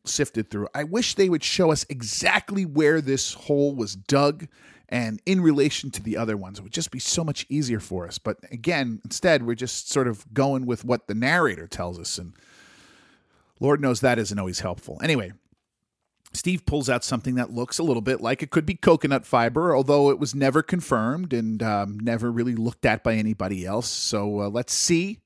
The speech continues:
if we ever hear from this little piece of fiber again. Be interesting if that is coconut fiber. Um, again, warning, if you don't hear from it, you know it probably wasn't. Anyway,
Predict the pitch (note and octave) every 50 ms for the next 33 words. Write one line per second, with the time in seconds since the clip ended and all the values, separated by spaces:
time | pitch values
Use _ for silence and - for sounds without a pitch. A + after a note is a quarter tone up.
0 | _ _ _ _ _ - A2 - - - A#2+ A#2+ A#2 A2+ A2+ G#2+ A2+ G#2+ G#2+ C3+
1 | C#3+ C#3+ C3+ - C#3+ C#3+ C#3+ C#3 - - C#3 C#3 C#3+ C#3 - - C#3 C3 - C3
2 | - - C#3 C3 C3+ C3 C3+ C3 C3 C3+ C3 E3+ G3+ G#3+ D#3 B2+ A#2 - - G#2
3 | - - A#2+ A#2 A#2 - - G#2 G2+ G2+ G2 - - - F#2+ - F2+ F2 E2+ -
4 | - F2+ E2+ E2+ D#2+ - D#3+ F#3 _ _ _ - - - - - - - _ -
5 | - G#2 G2+ G2+ G2 F#2+ F#2+ G#2 A2 B2+ _ _ _ _ _ _ _ _ _ _
6 | _ _ _ _ _ _ _ - - G2 G2 G2+ F#2+ E3 F3+ - _ _ _ _
7 | _ _ _ _ _ _ _ _ _ _ _ - G2 G2 A2 C3+ E3+ F#3+ D3 -
8 | G2+ F2+ G2 G2 A#2 A#2 - - D#3+ F#3 A3 - - G2 F#2+ G2 A2 B2+ - -
9 | D3 F3 F#3+ F#3+ F#3+ G#3 G3 C3+ G#2 - - - F#3+ F3 B2+ F#2